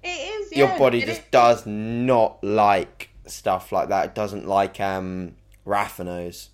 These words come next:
Speaker 1: Raffinose, raffinose, that
Speaker 2: Yeah.
Speaker 1: bloody extra Ninja Turtle.
Speaker 2: Yeah.
Speaker 1: You know, he just creeps in like a ninja
Speaker 2: Boom.
Speaker 1: in all of these things.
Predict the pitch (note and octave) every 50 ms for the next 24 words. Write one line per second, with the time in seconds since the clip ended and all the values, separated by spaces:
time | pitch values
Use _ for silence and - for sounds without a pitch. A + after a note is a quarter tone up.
0 | _ _ _ C#3+ E3 F3+ F#3 F#3 - F3 F3 E3+ D#3+ D#3+ D#3 D3+ D3 C#3+ - -
1 | - - - D#3+ F3 F3 F3+ - E3 D#3+ D3+ D3+ D3 D3 D#3+ D#3+ - - F#3 G3+
2 | G#3 G#3 G#3 G#3 A3 G3+ - - - - G3 G3 F#3+ F#3+ G3 F#3 F3+ - G3 F#3+
3 | F#3+ F3+ - D#3 D3+ D3 D3+ - - - - F#2+ F#2+ - F3 F3+ F3 E3+ E3+ D#3+
4 | D#3+ F#3+ G#3+ F3+ F#3 F3+ F3+ - - C4 B3+ - - - B3+ A#3 F3+ F3 F#3+ A3
5 | G#3+ - - _ _ C3 D#3 F#3 G#3+ A3+ - D4 D4+ D#4+ D#4 B3 G#3+ G#3+ A#3 C#4
6 | - - _ _ - A#3 G3+ E3 C#3 A2+ E3+ F#3 G3 A3 A#3+ B3+ C4 C#4 C#4 C#4+
7 | C4+ - D4+ C#4 C#4+ C#4 - _ - C4+ B3 B3+ C4 C4+ C4 - - - - -
8 | -